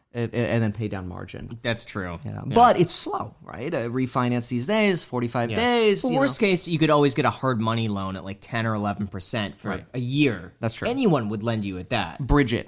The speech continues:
Speaker 2: Right.
Speaker 1: That's a good point.
Speaker 2: Yeah.
Speaker 1: Yeah, yeah. Uh, so I, I think that real estate really m-, gave me the confidence to maybe be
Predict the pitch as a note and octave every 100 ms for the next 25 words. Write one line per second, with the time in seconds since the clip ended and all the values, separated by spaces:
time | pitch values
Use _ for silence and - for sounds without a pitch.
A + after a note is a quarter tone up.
0 | _ A2 A2+ E2+ - - F#3+ F#3+ A#3 C#3+
1 | - G2+ E2 - B3 F#3+ - F#3+ G#3 C#3
2 | C#3+ C#3+ C#3 C3+ - - - - B3 A#3
3 | G#3 F#3+ - C3+ F#3+ C4+ C4 E3+ F3 F3+
4 | - - _ D3+ F3 A3+ A#3 G#3 - D#3
5 | D3 B2+ C3 D#3+ D#3+ D3 C3 B2+ A2+ C#3
6 | C#3 D3 B2+ A#2+ C3+ B2+ B2 - C#3+ C#3+
7 | - A#2+ B2 A#2+ B2 G#2+ A#2+ A#2+ A2+ A2+